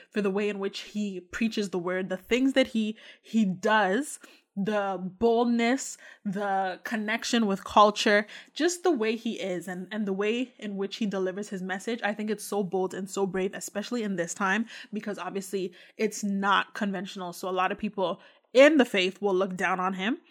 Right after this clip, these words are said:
and say that he's doing too much, which they, indeed they are. And if I wasn't saved right now, Mike Todd would be the type of pastor that I know that would reach me. Not, none of this stuff that is going on right now. So that's why I have so much respect for him. But, um,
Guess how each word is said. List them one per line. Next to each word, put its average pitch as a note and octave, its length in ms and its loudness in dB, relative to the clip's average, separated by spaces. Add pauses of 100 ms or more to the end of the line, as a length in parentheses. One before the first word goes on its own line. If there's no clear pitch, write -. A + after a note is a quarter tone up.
(160)
and G#3 180 -4
say G3 140 -2
that F#3 100 0
he's G#3 160 0
doing F#3 220 0
too C4 100 0
much, G#3+ 260 -2
which - 180 0
they, A#3+ 340 6 (460)
indeed G3+ 440 -2
they B3 160 4
are. F3+ 340 -4 (380)
And F#3+ 360 -10 (120)
if G#3+ 240 -10 (100)
I G#3+ 160 -2
wasn't A3 320 -6
saved G#3 300 -4
right F#3+ 160 -4
now, F3+ 160 -4
Mike F#3+ 240 -4
Todd G3+ 200 2
would G3 160 -2
be G3 140 -8
the F3+ 140 -6 (140)
type G3 260 0
of F#3+ 160 -6
pastor F3+ 400 -4
that F#3 140 -2
I E3+ 100 -4
know F3 200 -8
that F3+ 180 -12
would F#3+ 200 -10
reach F#3 240 -6
me. - 200 -16 (280)
Not, G3+ 480 2
none G3+ 220 -4
of F#3+ 80 -4
this F#3 120 -6
stuff F#3 220 -6
that F#3+ 140 -6
is F3+ 100 -8
going F3+ 220 -12
on E3+ 100 -12
right E3+ 180 -10
now. E3 260 -10
So F3+ 180 -8
that's G3 240 -4
why G3+ 140 2
I - 20 0
have F3+ 240 -4
so G3 160 -6
much F3 220 -8
respect - 300 -12
for - 120 -10
him. F3+ 220 -10 (420)
But, G3+ 420 4
um, F#3+ 440 0